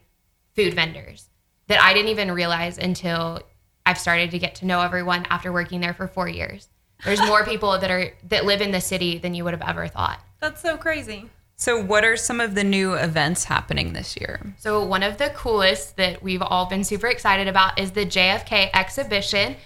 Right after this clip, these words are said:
Speaker 1: It's the largest traveling J F K exhibit. So it has a fuselage, a full-size Oval Office replica, one of their limousines, a bunch of invitations and notes. Um, and then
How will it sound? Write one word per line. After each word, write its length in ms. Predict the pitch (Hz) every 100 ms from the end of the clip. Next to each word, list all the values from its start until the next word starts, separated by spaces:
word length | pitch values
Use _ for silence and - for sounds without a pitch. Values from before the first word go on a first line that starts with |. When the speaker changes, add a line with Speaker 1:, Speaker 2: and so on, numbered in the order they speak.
| - _ _
Speaker 1:
It's 400 | 208 202 - - - -
the 340 | 220 214 196 - _ _ _ 196
largest 400 | 202 208 277 277
traveling 640 | 220 208 214 220 220 226 226 - _ _ _
J 160 | - 240
F 160 | 247 247
K 180 | 247
exhibit. 440 | 247 240 254 262 -
So 100 | 208
it 100 | -
has 380 | 208 196 196 -
a 60 | 190
fuselage, 800 | 277 320 339 302 277 269 262 - - _ -
a 140 | -
full-size 460 | - 269 277 262 254 - - -
Oval 240 | 247 262
Office 340 | 208 214 226 220
replica, 640 | 208 214 220 208 202 208 - -
one 160 | - 226
of 100 | 220
their 160 | 220 214
limousines, 800 | 247 269 220 240 233 226 226 220
a 60 | -
bunch 260 | 202 208 214
of 340 | 208 196 196 - - _ -
invitations 1040 | 240 254 254 247 233 - 233 220 214 208
and 220 | 190 196
notes. 520 | 196 202 202 - - - _ 214
Um, 480 | 196 185 175 - - _ _ -
and 120 | 240
then 160 | 247